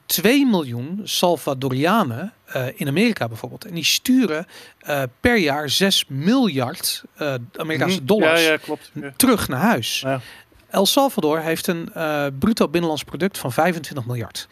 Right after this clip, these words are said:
Speaker 2: Ja.
Speaker 1: Eh, dus zes miljard is een aanzienlijke
Speaker 2: Een kwart.
Speaker 1: hoeveelheid,
Speaker 2: Ja.
Speaker 1: eh, eh, geld. Ehm, maar wat gebeurt er? Eh, ze hebben eigenlijk niet zoveel, omdat, eh, eh, zeventig procent van de Salvadorianen hebben geen
Speaker 2: Mhm.
Speaker 1: bankrekening. Dus dat is een, het is echt een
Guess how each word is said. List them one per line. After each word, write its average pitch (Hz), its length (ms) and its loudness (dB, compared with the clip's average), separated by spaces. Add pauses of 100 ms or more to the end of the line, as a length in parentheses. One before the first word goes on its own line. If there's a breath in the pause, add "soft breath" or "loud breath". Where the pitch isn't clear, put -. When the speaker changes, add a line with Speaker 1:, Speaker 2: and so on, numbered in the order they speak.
Speaker 2:
Ja. 127 240 0 (100)
Speaker 1:
Eh, 156 280 -2
dus 160 200 0
zes 247 200 4
miljard 139 360 0
is - 140 -8
een 170 120 -6
aanzienlijke 180 560 2
Speaker 2:
Een 202 80 0
kwart. 170 180 2
Speaker 1:
hoeveelheid, 143 840 0
Speaker 2:
Ja. 170 80 -6
Speaker 1:
eh, 151 400 -4
eh, 135 80 -8
geld. - 380 0 (520 loud breath)
Ehm, 156 320 0 (440)
maar 170 280 -2
wat 175 180 -2
gebeurt 240 480 0
er? 165 280 -8
Eh, 151 360 0
ze - 140 -6
hebben 190 180 2
eigenlijk - 340 -6
niet 185 140 -2
zoveel, 147 400 -4
omdat, 165 400 -4
eh, 151 600 -4
eh, - 80 -6
zeventig 247 360 2
procent - 300 -4
van 139 140 -8
de 131 60 -6
Salvadorianen 135 920 -2
hebben 135 180 -2
geen 165 220 -2
Speaker 2:
Mhm. 135 80 -8
Speaker 1:
bankrekening. 120 640 -2 (580 loud breath)
Dus 180 140 2
dat 202 160 2
is 196 200 -2
een, 185 220 -2
het 208 100 0
is 202 60 2
echt 202 220 0
een 143 160 -4